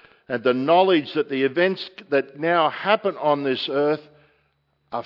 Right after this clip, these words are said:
from heaven. To have them in the right perspective of why they're happening. It's not a, a capriciousness of our God.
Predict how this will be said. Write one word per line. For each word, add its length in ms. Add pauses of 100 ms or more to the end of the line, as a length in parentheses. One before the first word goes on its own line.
(140)
from 380 (180)
heaven. 380 (1700)
To 120
have 200
them 160
in 120
the 80
right 340
perspective 760 (560)
of 120
why 420
they're 220
happening. 540 (1040)
It's 120
not 160
a, 200 (300)
a 140
capriciousness 960
of 100
our 180
God. 440